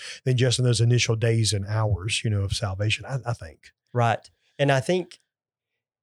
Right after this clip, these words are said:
Speaker 2: talking about eternal security and saying it's mainly a back end type thing instead
Speaker 1: Mm-hmm.
Speaker 2: of a front end type thing.
Speaker 1: Yeah.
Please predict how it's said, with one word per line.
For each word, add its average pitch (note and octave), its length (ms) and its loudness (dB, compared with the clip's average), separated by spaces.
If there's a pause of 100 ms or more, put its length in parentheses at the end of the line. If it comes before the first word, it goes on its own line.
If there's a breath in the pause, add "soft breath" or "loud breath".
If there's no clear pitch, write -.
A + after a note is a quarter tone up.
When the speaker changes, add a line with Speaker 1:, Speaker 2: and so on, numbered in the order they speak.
(320)
Speaker 2:
talking D3 240 4
about C3+ 220 4
eternal B2+ 380 0
security B2+ 720 0
and A#2 180 -2
saying C#3 420 2
it's - 220 -4
mainly B2+ 480 2
a A2+ 180 0
back C3 500 0
end A#2 340 0
type A#2+ 380 0
thing A#2 400 0
instead A2+ 300 4
Speaker 1:
Mm-hmm. A#2 60 4
Speaker 2:
of G#2 80 2
a G#2 80 -2
front C#3+ 380 0
end G#2+ 340 0
type A#2+ 320 2
thing. C3 280 2
Speaker 1:
Yeah. C3 320 6